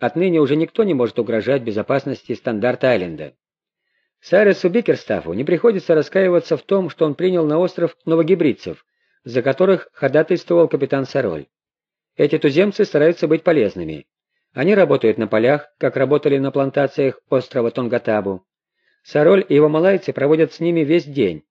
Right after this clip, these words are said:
а вечером они возвращаются в порты, где их расселил муниципалитет. Они ни у кого не вызывали нареканий. Может быть, тут представлялся случай обратить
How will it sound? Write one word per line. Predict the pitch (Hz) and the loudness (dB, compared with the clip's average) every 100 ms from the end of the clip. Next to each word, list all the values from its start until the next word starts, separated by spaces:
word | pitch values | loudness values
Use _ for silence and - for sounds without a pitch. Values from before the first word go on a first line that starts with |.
| _ - | _ -6
а | 123 | 0
вечером | 202 - 139 127 | 0 0 -2 0
они | 147 | 0
возвращаются | 139 135 170 170 156 | 0 0 2 0 0
в | 165 | -4
порты, | - 190 147 98 82 | 2 0 2 -6 -6
где | 92 135 | 0 0
их | 127 - - | 0 -6 -6
расселил | 123 - 147 147 | -6 -2 2 2
муниципалитет. | 123 131 120 135 127 139 95 76 _ _ _ _ _ _ _ _ _ _ _ _ _ _ _ _ - | 0 -6 -6 -4 -2 -2 -4 -10 _ _ _ _ _ _ _ _ _ _ _ _ _ _ _ _ -12
Они | 107 120 220 | -6 0 2
ни | 214 | 2
у | |
кого | 170 147 196 | 2 4 4
не | 190 | 4
вызывали | 156 127 147 170 | 2 2 2 2
нареканий. | 156 151 151 92 71 65 - _ _ _ | 4 2 0 -6 -8 -14 -18 _ _ _
Может | 104 147 175 175 | -4 0 0 2
быть, | 175 165 _ - | 0 0 _ 0
тут | 170 185 _ | 0 0 _
представлялся | - 127 - 110 131 147 135 | -6 -4 -2 0 0 0 -4
случай | - 135 143 | -4 -4 -2
обратить | 117 107 - 143 - | -2 -2 -2 -4 -4